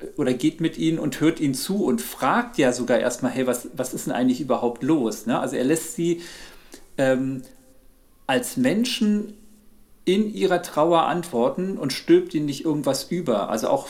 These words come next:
jetzt auch keine, keine, kein Erweckungserlebnis, sondern das geht ganz menschlich, ganz basal los. Und weil dieses Menschliche,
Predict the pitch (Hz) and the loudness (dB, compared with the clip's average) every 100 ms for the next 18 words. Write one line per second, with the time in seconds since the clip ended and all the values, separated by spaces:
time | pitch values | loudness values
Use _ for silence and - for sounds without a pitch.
0 | - 135 127 127 - 135 131 127 123 - | -8 -4 -2 -4 -4 0 2 2 0 -6
1 | - - - 262 135 277 - - 143 139 | -14 -14 -4 0 2 2 -2 -2 0 2
2 | 185 220 156 139 127 131 123 - 123 123 | 2 0 2 2 2 0 -2 0 2 2
3 | 127 - - - 120 - 131 - - 226 | -2 -2 -2 0 -2 -2 -4 0 0 2
4 | 233 - 160 170 180 - 156 165 - - | 0 0 -2 -2 -2 0 0 0 -6 -4
5 | 127 202 - 156 131 120 127 139 123 131 | -2 -4 -2 -2 0 2 2 0 0 -2
6 | 139 - - - - - 143 131 123 - | -2 -6 -12 -20 -20 -4 0 2 0 -8
7 | - - 139 131 196 180 143 135 139 151 | -16 -10 0 2 2 0 -4 0 0 0
8 | 135 123 131 117 107 | 0 0 2 2 2